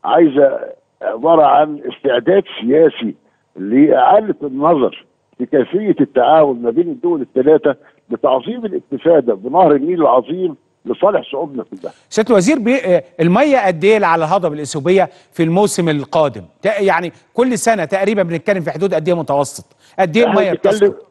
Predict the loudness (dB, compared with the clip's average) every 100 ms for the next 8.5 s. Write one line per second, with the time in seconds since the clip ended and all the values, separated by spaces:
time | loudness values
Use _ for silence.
0 | -8 -2 0 2 2 2 2 2 0 0
1 | 0 4 4 2 2 4 4 6 6 6
2 | 4 2 0 -4 2 4 6 4 0 -2
3 | 0 2 2 2 2 2 2 0 -2 -2
4 | -2 -2 -8 -6 -8 -6 -2 -2 -2 -6
5 | -2 0 -2 -6 -10 -6 0 2 2 0
6 | -4 0 0 -2 -6 -14 -8 0 2 4
7 | 0 0 2 2 0 0 2 2 0 0
8 | -4 -2 -6 -6 -14